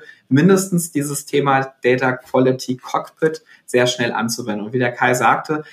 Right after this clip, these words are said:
wenn ich dann aber in den Prozess reingehe, muss man einfach sagen, jedes Unternehmen hat nicht den standardisierten Prozess, wie ich einen Lieferanten anbinde,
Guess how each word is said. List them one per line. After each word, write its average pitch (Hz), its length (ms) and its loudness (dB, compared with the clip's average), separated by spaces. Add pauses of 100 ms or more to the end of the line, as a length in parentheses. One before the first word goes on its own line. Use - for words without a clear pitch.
(140)
wenn 135 120 0
ich 131 100 0
dann 139 180 2
aber 143 280 4
in 135 100 2
den 127 160 2
Prozess - 580 -4
reingehe, 113 540 0
muss 123 220 -6
man 127 100 0
einfach 123 300 -2
sagen, 123 240 0
jedes 127 260 -2
Unternehmen 127 540 -2
hat - 240 -10
nicht 123 280 -4
den 123 320 -2
standardisierten 120 920 -2
Prozess, 123 500 -6
wie 123 60 0
ich 120 160 -2
einen 123 100 -4
Lieferanten 123 600 -4 (240)
anbinde, 117 580 0